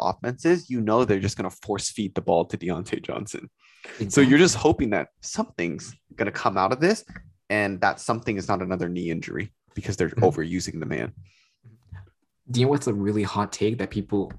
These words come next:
Speaker 2: really aren't talking about, but shit?
Speaker 1: What?
Speaker 2: You can replace the names of probably Juju, Deontay Johnson, Chase Claypool, and D J Chark, Laviska Shenault,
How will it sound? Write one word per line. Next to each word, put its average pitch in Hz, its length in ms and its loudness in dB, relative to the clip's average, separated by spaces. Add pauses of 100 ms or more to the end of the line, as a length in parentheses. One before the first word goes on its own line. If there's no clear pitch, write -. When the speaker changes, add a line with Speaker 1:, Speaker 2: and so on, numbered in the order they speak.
(160)
Speaker 2:
really 104 320 0
aren't 101 160 -4
talking 101 320 -4
about, 113 240 -2
but 110 160 -4
shit? 131 320 -2 (280)
Speaker 1:
What? 101 200 0 (560)
Speaker 2:
You 147 100 4
can 190 180 0
replace 110 460 0
the - 100 -6
names 92 440 -2
of 92 120 -6
probably 95 640 -2 (200)
Juju, 104 400 0
Deontay 95 440 0
Johnson, 95 400 -2
Chase 98 240 0
Claypool, 104 600 -4 (420)
and 104 160 0
D 98 140 2
J 98 180 4
Chark, 98 440 -4
Laviska 101 420 -2
Shenault, 92 500 -2